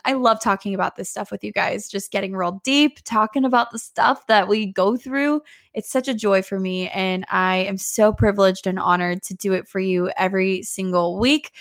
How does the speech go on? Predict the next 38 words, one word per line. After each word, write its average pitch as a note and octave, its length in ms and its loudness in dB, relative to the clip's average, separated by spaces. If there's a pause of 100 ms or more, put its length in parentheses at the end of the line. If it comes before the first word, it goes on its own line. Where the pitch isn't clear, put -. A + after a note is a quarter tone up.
(220)
So G#3+ 260 -4
thank D4 440 -2
you C4 80 2
for A#3+ 160 -4
listening G3 520 -2
and G3 160 -4
tuning G3 300 -2
in F#3+ 160 0
today, F#3 320 0
and F#3+ 160 -4
thank C4 220 0
you C4 40 2
for A3+ 140 -4
subscribing. F#3 680 0 (440)
Um, G#3 360 4 (140)
I A3 120 0
did A3+ 220 2
wanna C#4+ 200 4
mention B3 380 2
real G3 200 2
quick D4 480 0
that G#3+ 140 -2
we G#3+ 100 -2
do G#3+ 200 -2
have A3+ 260 2
a A3 80 0
really G#3 400 0
fun G#3 640 -2 (280)
special B3 500 0
guide G3 580 0
coming A#3+ 280 2
out. G#3+ 260 4 (260)
It's - 100 -20
coming A3 260 -2
out A3 100 4
on G#3 180 0
September G#3 400 -2
sixth. - 540 -2